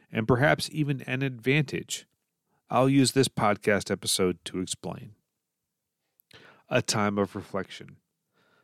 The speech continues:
The Great Resignation is driven by an internal examination. Do I like my job?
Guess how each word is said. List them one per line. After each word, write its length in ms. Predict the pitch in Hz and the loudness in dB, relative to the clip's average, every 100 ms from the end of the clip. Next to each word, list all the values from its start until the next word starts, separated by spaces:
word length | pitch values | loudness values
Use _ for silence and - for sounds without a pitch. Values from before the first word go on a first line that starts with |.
| _ | _
The 80 | - | 0
Great 260 | 123 165 175 | 4 6 6
Resignation 680 | 160 143 139 120 117 113 117 | 4 4 2 2 0 0 -6
is 220 | 123 123 | 0 0
driven 400 | 104 127 113 117 | 2 2 2 -2
by 280 | 101 101 104 | 2 4 4
an 260 | 104 123 110 | 2 -6 -6
internal 520 | 123 107 101 104 104 | -6 -6 -6 -4 -4
examination. 840 | 98 90 92 85 87 95 - 90 - _ _ _ _ _ | -6 -4 -4 -2 -2 -2 -2 -8 -14 _ _ _ _ _
Do 100 | 98 | 2
I 120 | 87 85 | 4 4
like 260 | 87 - | 0 0
my 120 | 101 | -2
job? 440 | 101 117 117 98 | 2 2 4 2